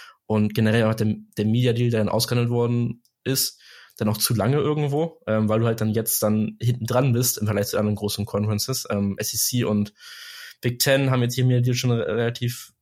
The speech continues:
langfristig abgeschlossen und da wird sich jetzt nicht mehr viel ändern. Bei der Big Twelve, die haben jetzt letztes Jahr, sind sie dann, ja, vorgezogen, mehr oder weniger, ähm, und haben da schon einen guten Media Deal mit E S P N und Fox ausgehandelt. Ähm, und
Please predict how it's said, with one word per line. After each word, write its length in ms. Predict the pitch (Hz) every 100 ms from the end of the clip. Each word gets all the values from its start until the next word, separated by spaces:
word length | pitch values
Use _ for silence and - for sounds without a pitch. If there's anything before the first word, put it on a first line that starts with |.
| _ _ _
langfristig 560 | - 113 113 120 120 120
abgeschlossen 540 | 117 120 - 117 113
und 120 | 110 107
da 400 | 110 110 107 -
wird 160 | 117 113
sich 100 | 110
jetzt 120 | -
nicht 60 | 117
mehr 100 | 107
viel 140 | -
ändern. 340 | 117 117 117
Bei 140 | 110 110
der 80 | 104
Big 160 | 107
Twelve, 300 | - - 123
die 100 | 120
haben 120 | 113
jetzt 200 | 120 110
letztes 340 | 107 123 127 -
Jahr, 220 | 120 123
sind 160 | 127 123
sie 80 |
dann, 360 | 120 117 - - _
ja, 280 | - 104 110 _ _ _
vorgezogen, 600 | - 131 139 - 139 139
mehr 100 | 131
oder 140 | 131 127
weniger, 440 | 139 139 143 143 - - - _ -
ähm, 760 | 123 120 120 120 120 117 - _
und 160 | - 117
haben 140 | 120
da 100 | 120
schon 140 | 120 123
einen 80 | 117
guten 180 | 120
Media 160 | 120 120
Deal 160 | 117 117
mit 140 | 110
E 60 | 117
S 120 | 117
P 120 | 113
N 60 | 113
und 100 | 113
Fox 220 | 123 -
ausgehandelt. 680 | 120 - 117 120 123 123 - _ _ _ _ -
Ähm, 640 | 107 101 101 98 98 _ _ _ _ _ _ _ - - -
und 340 | 104 104 110